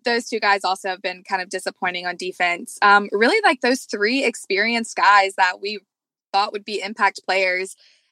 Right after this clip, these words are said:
And then the guys that we talked about who are highs on defense are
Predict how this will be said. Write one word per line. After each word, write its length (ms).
And 160
then 220
the 100
guys 260
that 100
we 80
talked 220
about 200
who 140
are 80
highs 480
on 140
defense 600
are 360